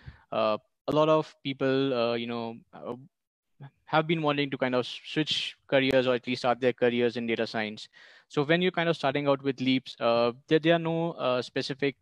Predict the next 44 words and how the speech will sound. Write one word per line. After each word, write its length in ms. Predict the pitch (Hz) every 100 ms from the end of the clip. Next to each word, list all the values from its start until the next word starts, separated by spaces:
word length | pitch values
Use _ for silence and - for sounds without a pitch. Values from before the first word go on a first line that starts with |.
| 123
uh, 280 | 113 107 113 _ _ _ _
I 100 | 120
would 80 | 131
say, 100 | 143
prerequisites 840 | - 151 147 151 143 151 - -
that 180 | 135 -
you 60 | 139
need 160 | 135
to 120 | 147 131
have, 380 | 127 127 127 123
be 120 | 123
it 80 | -
from 100 | 120
a 60 |
programming 420 | 113 120 123 127 127
perspective 680 | 123 - 120 - 123 120 120
or 400 | - 131 131 131 127
having, 340 | 127 120 120
you 80 | 117
know, 200 | 120 117
a 40 |
prior 300 | - 120 120
knowledge, 580 | 120 117 117 117 - - _ _ _ _ -
a 100 | 117
prior 200 | 139 135
technical 380 | 135 - 151 151
knowledge, 460 | 127 117 117 -
be 160 | 123 117
it 120 | -
from 160 | 117 113
an 100 | 117
engineering 420 | 120 135 139 135
background 680 | 123 113 120 113 113 113 -
or 240 | 117 110 113
a 60 |
statistical 460 | - 135 - 139 131
background. 580 | 120 110 117 104 107 - _ _ _ _
Uh, 160 | 117 120 -
all 140 | 170
these 180 | 185 170
backgrounds 420 | 160 147 151 147
definitely 460 | 135 127 135 131 131
would 180 | 127
help, 240 | 120 123